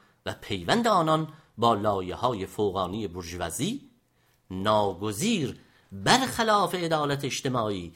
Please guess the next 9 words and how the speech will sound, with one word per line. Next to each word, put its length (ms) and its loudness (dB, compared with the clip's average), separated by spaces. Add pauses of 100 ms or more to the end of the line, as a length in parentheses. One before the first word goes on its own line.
(160)
یعنی 340 2
برخلاف 760 0
منافع 540 2
زحمتکشان 680 -2
مزد 400 -4
بگیر 340 -6
و 20 -10
حقوق 460 -6
بگیر 400 -6